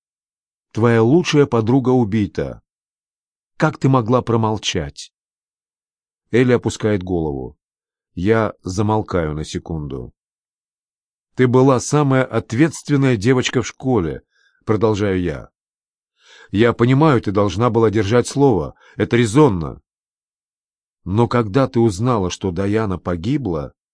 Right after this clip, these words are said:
не забывай, мы все считали, произошёл несчастный случай. А может, какое-то сумасшедшее двойное самоубийство, хотя я в это никогда не верила.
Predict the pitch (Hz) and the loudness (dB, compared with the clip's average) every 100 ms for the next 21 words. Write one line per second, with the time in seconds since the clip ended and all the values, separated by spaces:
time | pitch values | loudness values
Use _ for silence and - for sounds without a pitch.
0 | _ _ _ _ _ _ _ _ _ _ | _ _ _ _ _ _ _ _ _ _
1 | 92 120 117 135 143 113 107 117 165 - | -2 2 2 4 4 4 2 2 2 2
2 | 123 117 95 87 107 113 117 - 147 123 | 0 2 2 0 0 2 2 4 2 2
3 | - 131 - 127 - 143 127 - 76 - | 2 0 2 -4 0 0 0 -4 -8 -10
4 | _ _ _ _ _ _ _ _ _ _ | _ _ _ _ _ _ _ _ _ _
5 | 107 156 156 - 127 151 143 139 131 120 | 2 4 4 2 2 2 2 2 4 4
6 | 95 _ _ _ _ - - 127 120 151 | 2 _ _ _ _ -10 -2 0 2 2
7 | - - 135 120 98 - _ _ _ _ | 2 2 4 4 2 -2 _ _ _ _
8 | _ _ _ _ 90 120 123 135 127 - | _ _ _ _ -2 2 4 4 2 2
9 | 123 131 135 110 - - 73 52 _ _ | 2 2 2 0 -4 -10 -12 -12 _ _
10 | _ _ _ _ _ 117 107 127 117 120 | _ _ _ _ _ -2 2 4 4 4
11 | 117 110 110 104 113 113 131 127 87 69 | 2 0 0 0 0 2 4 2 0 -4